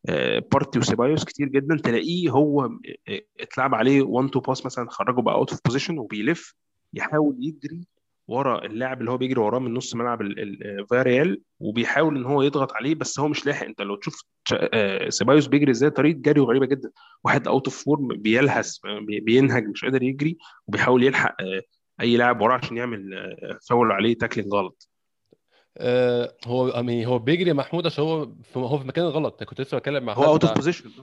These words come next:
Speaker 2: بالظبط. هو يعني، هو ال-، ال-، ال-، الإنذارين اللي خدهم كده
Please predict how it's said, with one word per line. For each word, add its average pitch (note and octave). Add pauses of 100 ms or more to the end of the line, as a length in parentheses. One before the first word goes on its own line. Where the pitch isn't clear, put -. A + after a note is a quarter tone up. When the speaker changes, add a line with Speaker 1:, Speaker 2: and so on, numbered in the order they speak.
(140)
Speaker 2:
بالظبط. B2
هو C#3
يعني، A#2
هو A#2
ال-، A2+
ال-، A#2+
ال-، A#2+
الإنذارين B2+
اللي F#3
خدهم F#3+
كده C#3